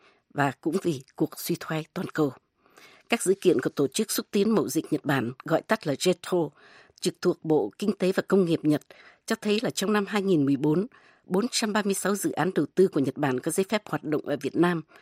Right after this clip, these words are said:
mức thấp nhất trong ba năm nay. Tổng số vốn đăng ký vượt hơn hai tỷ đô la, thấp hơn phân nửa so với hai năm trước đó.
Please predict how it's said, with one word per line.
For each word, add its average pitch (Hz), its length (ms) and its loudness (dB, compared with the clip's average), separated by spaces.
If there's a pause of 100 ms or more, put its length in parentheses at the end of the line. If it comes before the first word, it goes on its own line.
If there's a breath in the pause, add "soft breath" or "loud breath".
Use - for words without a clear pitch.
(320 soft breath)
mức 175 180 -2 (100)
thấp - 180 -4
nhất 208 200 -4 (240)
trong 151 220 -4
ba 156 140 -2
năm 143 180 -2
nay. 147 140 -4 (800 soft breath)
Tổng 143 160 2
số 208 120 0
vốn 226 200 -4
đăng 202 200 -2
ký 196 280 -2 (140)
vượt 160 260 0
hơn 190 320 -2
hai 185 300 -6
tỷ 143 160 2
đô 147 120 0
la, 170 240 -2 (380 loud breath)
thấp 247 140 -4
hơn 220 220 -2
phân 196 200 -4
nửa 135 180 0 (400)
so 175 180 0
với 175 160 -6
hai 165 160 -4
năm 156 200 -4
trước - 240 -4
đó. 151 240 -2